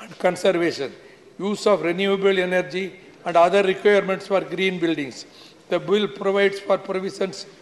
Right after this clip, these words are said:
including residential buildings which have minimum connected load of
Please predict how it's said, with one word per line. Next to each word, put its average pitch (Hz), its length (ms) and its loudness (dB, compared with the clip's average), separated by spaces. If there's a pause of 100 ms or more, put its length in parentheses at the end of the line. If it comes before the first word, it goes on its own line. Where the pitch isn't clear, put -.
(140)
including 190 560 -2
residential 196 600 0
buildings 180 540 -4 (320)
which 165 160 -8
have 190 240 4
minimum 196 460 0
connected 185 600 -2
load 180 240 -2
of 170 160 -2